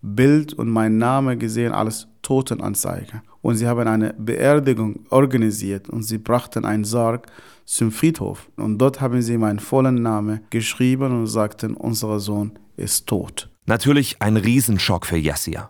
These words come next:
Speaker 2: vor allem weil ihm seine Familie sehr wichtig war.
Speaker 1: Meine Familie war alles für mich. Familie in unserem Kontext ist die Sozialversicherung und die Krankenversicherung. Man kann nicht ohne Familie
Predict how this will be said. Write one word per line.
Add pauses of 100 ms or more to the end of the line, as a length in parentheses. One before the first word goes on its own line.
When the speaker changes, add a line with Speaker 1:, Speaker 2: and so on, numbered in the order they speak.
Speaker 2:
vor
allem
weil
ihm
seine
Familie
sehr
wichtig
war.
Speaker 1:
Meine
Familie
war
alles
für
mich.
Familie
in
unserem
Kontext
ist
die
Sozialversicherung
und
die
Krankenversicherung.
Man
kann
nicht
ohne (360)
Familie